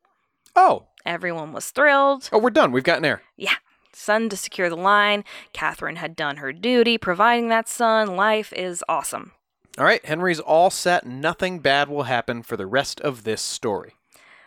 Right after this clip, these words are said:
Speaker 2: Until baby Henry died just seven weeks later.
Speaker 1: Shit.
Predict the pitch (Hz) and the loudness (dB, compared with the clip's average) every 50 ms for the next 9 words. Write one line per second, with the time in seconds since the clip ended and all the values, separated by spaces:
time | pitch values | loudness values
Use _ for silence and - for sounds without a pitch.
0 | _ _ _ _ - 196 190 - 196 175 180 - 220 240 269 247 254 262 262 254 | _ _ _ _ -6 -4 -2 0 0 0 0 -2 -2 -2 -2 -2 -2 -4 -4 -2
1 | 240 240 233 233 233 226 226 233 233 196 208 185 175 180 175 175 - - 147 160 | 0 0 0 0 0 -2 -2 -2 -2 -2 0 0 2 0 0 -2 -4 -6 -8 -8
2 | - - - - - 208 190 196 202 214 202 202 202 196 180 175 165 165 - - | -10 -12 -14 -4 0 2 2 2 0 -4 -6 -6 -6 -6 -6 -6 -6 -6 -8 -10
3 | - - - 151 117 117 - - - - 185 - _ - - - - - - - | -10 -10 -10 -10 -10 -10 -8 -8 -8 -8 -10 -12 _ -14 -8 -4 -2 -2 0 0
4 | - - 156 - - - - | 0 0 -2 -2 -4 -8 -20